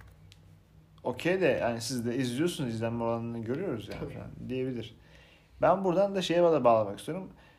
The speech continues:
Speaker 1: Sinema bitiyor de-, dendi. Sinema sektörü evrimleşiyordu dendi.
Speaker 2: Hı hı.
Speaker 1: Artık sinema evlerde ve artık evlerden izlenecek dendi. Ama şimdi millet de kör ve aptal değil ve bunları görünce
Speaker 2: Doğru.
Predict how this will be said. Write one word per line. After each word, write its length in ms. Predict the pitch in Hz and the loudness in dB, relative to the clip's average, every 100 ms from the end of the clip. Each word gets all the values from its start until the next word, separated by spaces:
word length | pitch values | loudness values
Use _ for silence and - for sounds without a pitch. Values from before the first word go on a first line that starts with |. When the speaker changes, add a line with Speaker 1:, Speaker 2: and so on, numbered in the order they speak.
| _ _ _ | _ _ _
Speaker 1:
Sinema 520 | - - 156 190 175 | -10 -4 0 2 4
bitiyor 420 | 151 147 160 139 - - 120 | 2 2 4 4 2 -6 -6
de-, 280 | 107 113 117 | -4 -2 0
dendi. 420 | 117 113 147 175 - | 0 -2 -6 -10 -14
Sinema 340 | - 131 131 | -6 -2 -2
sektörü 360 | 131 120 - 107 | -4 -6 -6 -6
evrimleşiyordu 760 | 110 123 117 120 120 139 117 104 | -4 -2 -2 -2 -2 -2 -4 -4
dendi. 540 | 104 98 107 147 151 - | -6 -6 -4 -2 -4 -6
Speaker 2:
Hı 60 | 110 | -6
hı. 40 | |
Speaker 1:
Artık 320 | 113 123 120 | -4 -6 -8
sinema 340 | - 113 123 131 | -8 -6 -4 -2
evlerde 760 | 117 113 120 117 127 143 147 - | -2 2 2 2 2 0 -2 -6
ve 100 | 117 | 0
artık 360 | 117 113 120 - | 0 0 -6 -8
evlerden 440 | 113 113 117 135 | -6 0 0 0
izlenecek 480 | 139 117 107 107 - | -2 -4 -6 -8 -8
dendi. 500 | 113 120 143 175 202 - - - - - - | -4 -4 -4 -4 -6 -10 -20 -20 -20 -12 -2
Ama 200 | 147 143 | 0 0
şimdi 240 | 139 127 | -4 -6
millet 560 | 123 123 135 143 - - _ _ _ _ _ _ _ | -6 -4 -4 -4 -6 -20 _ _ _ _ _ _ _
de 180 | 120 113 | -8 -6
kör 380 | - 156 180 160 | -2 0 0 2
ve 120 | 143 | 6
aptal 460 | 131 120 143 170 175 | 6 6 4 4 4
değil 220 | 135 - - | 0 -2 -4
ve 300 | 120 120 117 | -2 -2 -2
bunları 360 | 120 123 131 131 | -4 0 0 0
görünce 640 | 120 143 160 120 143 - - - | 0 0 0 -2 -4 -6 -16 -14
Speaker 2:
Doğru. 140 | 135 | -14